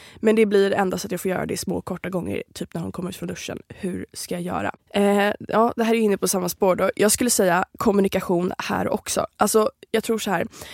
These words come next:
Om hon känner sig obekväm med det här så är det förmodligen för att hon har fått för sig att hon, ja, men som du skriver, att hon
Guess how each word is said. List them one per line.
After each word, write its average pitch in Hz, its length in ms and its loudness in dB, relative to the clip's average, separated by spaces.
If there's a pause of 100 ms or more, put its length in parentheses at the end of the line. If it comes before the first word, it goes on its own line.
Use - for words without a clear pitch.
(580)
Om 233 120 6
hon 294 120 8
känner 277 200 2
sig - 120 2
obekväm 190 420 -2
med 190 60 -2
det 190 60 -2
här 185 140 0
så 196 160 0
är 185 40 2
det 185 80 0
förmodligen 180 540 -2
för 170 200 0
att 165 160 0
hon 247 220 4
har 240 60 2
fått 175 160 -6
för 165 140 -6
sig 165 140 -8
att 165 80 -8
hon, 175 480 -2
ja, 190 60 2
men 175 100 0
som 170 100 -2
du 165 60 -2
skriver, 165 280 -4
att 170 120 -6
hon 165 340 -2